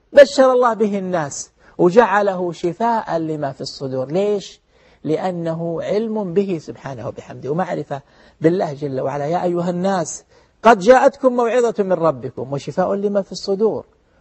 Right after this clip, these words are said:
وهدى ورحمة للمؤمنين". لذلك من الضروري لكل إنسان يريد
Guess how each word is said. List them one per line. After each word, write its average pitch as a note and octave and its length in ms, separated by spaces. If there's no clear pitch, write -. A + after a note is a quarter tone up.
وهدى D#3+ 340
ورحمة C#3 600
للمؤمنين". G#2+ 640
لذلك D#3 400
من D#3 180
الضروري E3+ 640
لكل G3 400
إنسان A#2+ 580
يريد C#3+ 320